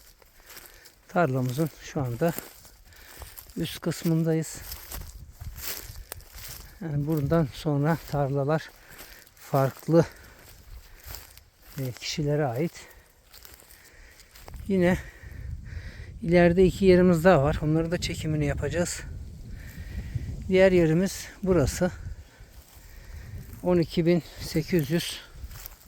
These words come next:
Biraz nefes nefese kaldık. Kusura bakmayın, sesimiz boğuk çıkabilir. Tarlamız gördüğünüz gibi şu meşelik alan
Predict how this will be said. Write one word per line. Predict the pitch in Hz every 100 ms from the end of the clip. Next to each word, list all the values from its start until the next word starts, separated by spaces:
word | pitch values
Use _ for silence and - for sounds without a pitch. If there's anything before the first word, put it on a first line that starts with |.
| - - - - - - - - - 151
Biraz | 139 143 -
nefes | 147 - 151 -
nefese | 147 147 - 151 143 -
kaldık. | 143 131 135 170 - - - - - - - - - - - - - - - - - - - - - - - - - - - - - - - - - - -
Kusura | - 135 123
bakmayın, | 127 131 135 127
sesimiz | - 123 131 131 120
boğuk | 127 -
çıkabilir. | - 131 117 127 - - -
Tarlamız | - 160 151 139 147 -
gördüğünüz | 147 147 135 147 147
gibi | 139 127 147 - _ - - - - - _ _
şu | - -
meşelik | 147 135 143 139 -
alan | 117 135